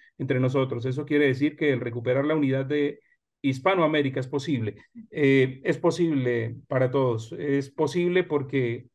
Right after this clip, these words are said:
desde la academia, desde la investigación, desde la cultura,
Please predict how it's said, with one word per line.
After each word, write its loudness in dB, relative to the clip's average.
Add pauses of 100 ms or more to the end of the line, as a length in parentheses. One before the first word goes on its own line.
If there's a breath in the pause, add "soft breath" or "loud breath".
(240)
desde 4
la 2
academia, 2
desde -2
la -4
investigación, 0
desde -2
la -4
cultura, 0